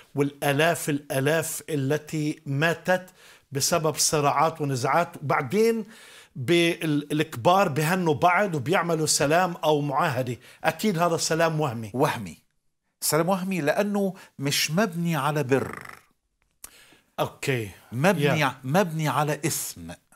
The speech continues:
Speaker 2: مبني على خطية. مبني
Speaker 1: حتى لو بينت الصورة حلوة من برا.
Speaker 2: لا يمكن،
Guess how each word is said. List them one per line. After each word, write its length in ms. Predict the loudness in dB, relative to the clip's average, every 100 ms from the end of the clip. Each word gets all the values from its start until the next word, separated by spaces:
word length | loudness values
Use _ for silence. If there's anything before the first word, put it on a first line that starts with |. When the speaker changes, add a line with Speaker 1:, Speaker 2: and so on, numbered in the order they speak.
| _ _ _ _ _ _ _
Speaker 2:
مبني 460 | 0 0 0 -4 -2
على 320 | 0 0 -2
خطية. 580 | -4 -6 -4 -2 -2 -4
مبني 180 | -2 2
Speaker 1:
حتى 340 | 0 2 2
لو 140 | 4 4
بينت 500 | 4 2 0 0 0
الصورة 400 | 0 2 2 2
حلوة 400 | 0 2 2 0
من 180 | -2
برا. 300 | -2 -2 -4
Speaker 2:
لا 380 | -6 -4 0 0
يمكن، 600 | 0 0 -2 -2 -8 -14